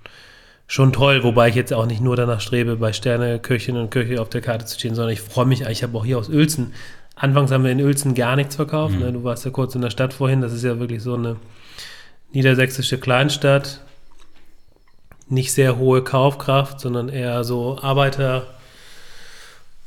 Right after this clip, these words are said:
Speaker 1: und, ja, bescheidene Menschen. Und anfangs haben wir eigentlich gar nichts verkauft. Gut, wir haben auch keine Werbung gemacht, aber in der Regel sprechen sich so Sachen ja auch rum. <clears throat>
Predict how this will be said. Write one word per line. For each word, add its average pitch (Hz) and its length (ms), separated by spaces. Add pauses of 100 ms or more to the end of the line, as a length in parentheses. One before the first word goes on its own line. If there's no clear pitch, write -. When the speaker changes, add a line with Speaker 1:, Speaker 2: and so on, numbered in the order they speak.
(220)
Speaker 1:
und, 123 640
ja, 117 360 (200)
bescheidene 139 540
Menschen. 165 580
Und 131 340 (420)
anfangs 135 360
haben 135 100
wir 131 140
eigentlich 120 180
gar - 200
nichts 147 180
verkauft. 147 280
Gut, 127 140
wir 123 80
haben 117 80
auch 107 60
keine 123 180
Werbung 127 240
gemacht, 135 300
aber 120 240
in 127 100
der 123 120
Regel 120 180
sprechen 120 320
sich 117 100
so 120 80
Sachen 120 300
ja 120 100
auch 104 180
rum. 139 380
<clears throat> - 60